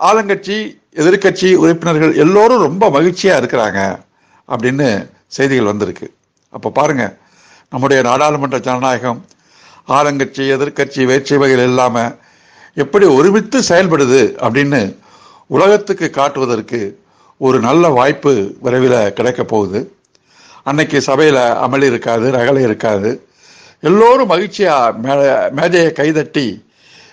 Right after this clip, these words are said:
அஹ், வரவேற்று ஆரவாரம் செய்ய காட்சியை நம்ம பார்க்க போறோம். நாடாளுமன்றத்திற்கு மக்களுக்காக சேவகம் செய்ய போயிருக்கின்றவர்கள் அல்லவா, பாவம், அவங்க ரொம்ப கஷ்டப்படக்கூடாதுல்ல. அதனால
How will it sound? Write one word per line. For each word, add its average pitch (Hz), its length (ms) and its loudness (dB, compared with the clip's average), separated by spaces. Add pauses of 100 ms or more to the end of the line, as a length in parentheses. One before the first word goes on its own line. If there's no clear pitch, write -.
(140)
அஹ், 123 720 0
வரவேற்று 190 640 2
ஆரவாரம் 208 480 2
செய்ய 151 220 -4
காட்சியை 131 560 -4
நம்ம 110 380 -4 (440)
பார்க்க 139 280 -4
போறோம். 107 400 -2 (840)
நாடாளுமன்றத்திற்கு 151 1200 -2 (480)
மக்களுக்காக 220 760 2
சேவகம் 202 600 0
செய்ய 147 680 -2
போயிருக்கின்றவர்கள் 127 760 0
அல்லவா, 113 420 0 (680)
பாவம், 143 400 0
அவங்க 120 240 -2
ரொம்ப 131 240 -4
கஷ்டப்படக்கூடாதுல்ல. 110 1080 -2 (600)
அதனால 123 600 0